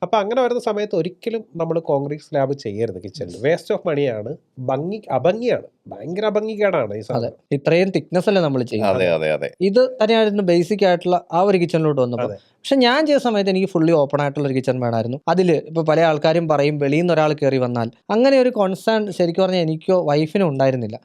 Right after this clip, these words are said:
Speaker 1: ഓക്കെ.
Speaker 2: അങ്ങനെയുള്ള ആൾക്കാർ നമ്മുടെ ഒരാൾ, കാര്യം വീട്ടിൽ ആരാ വരിക? പ്രൈവറ്റ്
Speaker 3: അതെ.
Speaker 2: ആയിട്ട്, അല്ലാന്നുണ്ടെങ്കിൽ ഓഫീസുകളിൽ, ഓഫീസിലോട്ടാ വരുന്നത്.
Speaker 3: വരുന്നത്.
Speaker 2: പേഴ്സണൽ ആയിട്ടുള്ള ആൾക്കാർ വീട്ടിലേ വരുള്ളൂ. അപ്പൊ അങ്ങനെ ഒരു കൺസേൺ ഇല്ലായിരുന്നു, അതിപ്പോഴും ഇല്ല. അപ്പൊ പിന്നെ മാത്രമല്ല, നമ്മുടെ ഒരു ഇഷ്ടത്തിനനുസരിച്ചിട്ടുള്ള ഒരു സാധനം എന്ന് പറഞ്ഞിട്ടുള്ള ഒരു ഐറ്റം ഉണ്ടല്ലോ, നമ്മുടെ ഓരോരുത്തർക്കും ഓരോ അഭിരുചി je veux dire.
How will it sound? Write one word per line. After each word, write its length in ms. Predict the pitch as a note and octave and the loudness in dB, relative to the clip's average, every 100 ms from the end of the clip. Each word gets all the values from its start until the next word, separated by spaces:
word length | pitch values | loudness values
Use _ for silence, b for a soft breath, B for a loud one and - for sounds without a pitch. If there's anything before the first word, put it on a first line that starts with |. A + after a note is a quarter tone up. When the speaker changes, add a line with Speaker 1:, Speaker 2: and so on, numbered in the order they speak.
| - | -12
Speaker 1:
ഓക്കെ. 260 | A2 - D3 | -12 -8 -6
Speaker 2:
അങ്ങനെയുള്ള 420 | C3+ C#3+ E3 E3 | -2 0 2 2
ആൾക്കാർ 340 | E3 D#3+ F3+ | 2 2 0
നമ്മുടെ 300 | F#3 E3+ F3 | 0 0 0
ഒരാൾ, 280 | E3+ D#3+ D#3 | 2 2 2
കാര്യം 300 | D#3+ F#3+ G3 - | 0 0 -2 -4
വീട്ടിൽ 400 | F#3 A#3 A#3 B3 | 0 0 2 2
ആരാ 200 | G3 F#3+ | 4 4
വരിക? 260 | E3+ D3 C#3+ | 2 0 -2
പ്രൈവറ്റ് 560 | - - C#3+ D#3 G#3 | -6 -2 2 2 4
Speaker 3:
അതെ. 160 | A#3+ G#3+ | 4 4
Speaker 2:
ആയിട്ട്, 120 | F#3+ | 4
അല്ലാന്നുണ്ടെങ്കിൽ 420 | G3+ A#3+ B3 A#3 | 2 2 2 2
ഓഫീസുകളിൽ, 580 | A3+ A3+ C4 B3+ C4+ B3 | 2 2 0 2 2 4
ഓഫീസിലോട്ടാ 680 | A#3 A3+ A#3 C4 D4 C#4 A#3 | 2 2 2 2 2 2 4
വരുന്നത്. 320 | D#3+ C3+ A#2 | 2 -2 -8
Speaker 3:
വരുന്നത്. 460 | - - - - G#3 | -12 -14 -16 -2 0
Speaker 2:
പേഴ്സണൽ 280 | A#3+ D#4 | 2 2
ആയിട്ടുള്ള 240 | C#4+ B3 A3+ | 2 2 2
ആൾക്കാർ 180 | G#3 G3+ | 2 2
വീട്ടിലേ 300 | D#3+ D#3 C3+ | 2 2 0
വരുള്ളൂ. 240 | A#2 B2+ - | 0 -6 -6
അപ്പൊ 180 | E3 A#3 | 0 0
അങ്ങനെ 320 | G#3+ C4+ C#4 | 2 2 4
ഒരു 200 | A3+ A#3 F3+ | 2 0 -2
കൺസേൺ 360 | F3 D#3+ G3 | -4 0 0
ഇല്ലായിരുന്നു, 300 | D#3 C3 C3+ | 2 2 2
അതിപ്പോഴും 420 | D#3 D#3+ F#3 F#3+ | 0 0 0 2
ഇല്ല. 160 | D#3 D3+ - G3+ | 2 -2 -4 -2
അപ്പൊ 240 | G3 - | -2 0
പിന്നെ 220 | A3+ C4+ | 2 4
മാത്രമല്ല, 360 | C4 B3 B3 A#3+ | 2 2 2 2
നമ്മുടെ 440 | A3+ A3 C4 D4+ | 2 0 2 4
ഒരു 160 | C4+ A3 | 4 2
ഇഷ്ടത്തിനനുസരിച്ചിട്ടുള്ള 1000 | F#3+ A3+ G#3+ G#3 F3+ F3 F#3 G3 F#3+ F3+ | 0 0 0 0 -2 -4 -4 -4 0 0
ഒരു 80 | |
സാധനം 360 | E3 D#3 C#3+ D3+ | 2 0 2 0
എന്ന് 100 | D3+ | 0
പറഞ്ഞിട്ടുള്ള 420 | C#3 C3 C3+ C3+ | 0 0 -4 -2
ഒരു 60 | B2 | 0
ഐറ്റം 280 | A#2+ B2 A2+ | 0 -2 -4
ഉണ്ടല്ലോ, 200 | A2+ A#2 | -4 -6
നമ്മുടെ 240 | B2+ D3 | -2 0
ഓരോരുത്തർക്കും 420 | C#3+ D3+ E3+ F#3 | 2 2 2 2
ഓരോ 120 | F3 | 2
അഭിരുചി 240 | D#3+ C3 D#3+ | 2 2 2
je 40 | |
veux 60 | D#3 | 2
dire. 180 | B2 | 0